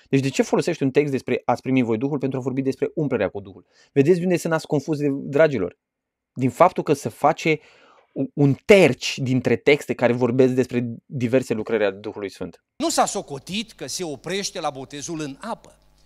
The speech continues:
Speaker 2: Inițierea în biserica creștină, intrarea cu, um, statutul de membru, am putea să spunem,
Speaker 1: Fiți atenți aici.
Speaker 2: și cu statutul de membru împuternicit ca să ducă misiunea până la capătul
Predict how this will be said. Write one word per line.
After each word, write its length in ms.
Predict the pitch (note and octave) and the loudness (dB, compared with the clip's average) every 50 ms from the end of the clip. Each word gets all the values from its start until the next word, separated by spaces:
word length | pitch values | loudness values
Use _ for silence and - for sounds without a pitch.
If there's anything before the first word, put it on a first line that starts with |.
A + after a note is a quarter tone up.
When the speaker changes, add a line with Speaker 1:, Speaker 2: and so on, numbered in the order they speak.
| _ _ _ _ - _ _ _ | _ _ _ _ -20 _ _ _
Speaker 2:
Inițierea 1120 | - B2 D3+ D#3 D#3 D3+ - - - F3+ G3+ C4 D4 D4 C4 G3 C#3 F#2 D2 B1+ B1 - _ | -14 -12 -10 -10 -8 -6 -6 -6 -4 -4 -4 -2 -2 -4 -4 -6 -8 -10 -12 -14 -20 -20 _
în 160 | - G#2+ G2 | -20 -18 -18
biserica 580 | E2 E2 A2 A2 - D#3+ E3+ D#3 C3 G#2+ B2 A#2+ | -16 -14 -10 -10 -8 -8 -8 -8 -10 -10 -12 -14
creștină, 540 | - - B2 B2 - - - G#3+ G#3 C#3 A2+ | -14 -14 -14 -14 -14 -14 -14 -14 -14 -12 -12
intrarea 1080 | B2+ C3+ C3 A#2 - E3+ F3+ A#3 B3 C#4+ C#4+ C#4 A#3+ F#3+ C3 F#2+ D#2 C#2+ C#2+ - _ _ _ _ | -12 -12 -12 -12 -8 -6 -4 -2 -2 -2 -2 -4 -6 -8 -12 -14 -16 -16 -20 -20 _ _ _ _
cu, 100 | - F#2+ | -18 -16
um, 1200 | G2 G2 G2 F#2+ _ _ - - _ _ _ - G#2 G#2 G#2 G2 G2 G2 F#2+ F#2+ F#2+ F#2 F2+ F2 _ _ _ _ _ _ | -16 -14 -16 -18 _ _ -20 -20 _ _ _ -18 -16 -14 -14 -12 -14 -14 -16 -16 -18 -20 -20 -20 _ _ _ _ _ _
statutul 760 | - - - - - D3 C3+ A#2 - G3 G3+ - G3+ G3+ G3 | -20 -18 -16 -16 -14 -14 -14 -12 -12 -14 -14 -12 -12 -14 -12
de 280 | E3 C#3+ F3 F3 F3 D#3+ C#3 A#2+ A#2 A#2+ C3 | -12 -10 -8 -8 -8 -10 -12 -14 -16 -12 -8
membru, 680 | D3+ E3+ F3+ F#3+ G#3 G#3+ G3 D#3 E3+ D#3 B2+ G2+ E2+ _ - | -8 -6 -6 -6 -8 -10 -10 -10 -10 -10 -12 -12 -14 _ -16
am 160 | - B2 A#2 | -16 -16 -16
putea 260 | - A2+ A2 B2+ C#3+ | -16 -20 -18 -16 -16
să 140 | D3 - C3 | -16 -16 -18
spunem, 500 | A2 - - _ F2+ F2 F#2 C3+ F#3 G#3 - _ - _ _ _ | -20 -20 -20 _ -20 -20 -18 -16 -16 -18 -18 _ -20 _ _ _
Speaker 1:
Fiți 220 | - - C3 - | -8 -2 2 2
atenți 280 | C3+ C3 B2+ A2+ - G2+ | 4 4 2 0 -2 -4
aici. 280 | F2+ F2 - - _ _ _ _ _ _ - - - _ _ _ _ | -8 -8 -10 -18 _ _ _ _ _ _ -20 -20 -20 _ _ _ _
Speaker 2:
și 200 | - - D3 C3+ | -12 -12 -12 -12
cu 120 | - C#3+ | -12 -14
statutul 420 | C3 - - C#3 - F3 D3+ F3 F3 | -12 -10 -10 -10 -10 -10 -14 -14 -12
de 100 | C#3+ C3+ | -12 -12
membru 380 | A#2+ C3 F3+ G#3 G#3 F3 F#3 | -10 -8 -8 -8 -10 -10 -10
împuternicit 880 | F#3 E3+ - F3+ F3 - F#3 F3 E3 D#3 D#3+ D#3+ C3+ - - D#4+ E4 - | -12 -12 -12 -12 -8 -6 -6 -6 -6 -8 -10 -10 -8 -6 -8 -8 -10 -12
ca 160 | - - E3+ | -8 -8 -8
să 140 | C#3+ - B2+ | -8 -8 -12
ducă 280 | A#2 G3+ A3 - F3 | -12 -12 -12 -10 -12
misiunea 480 | C#3 A#2+ A#2 G#2+ - F3 G3 G#3+ E3 A#2 | -12 -12 -10 -12 -12 -12 -12 -12 -14 -14
până 220 | - - D#3+ D#3 | -14 -14 -14 -12
la 140 | A#2 G2 E2+ | -12 -12 -14
capătul 400 | - - G#2 G#2+ - D#3 - A#2 | -16 -16 -16 -16 -16 -18 -20 -20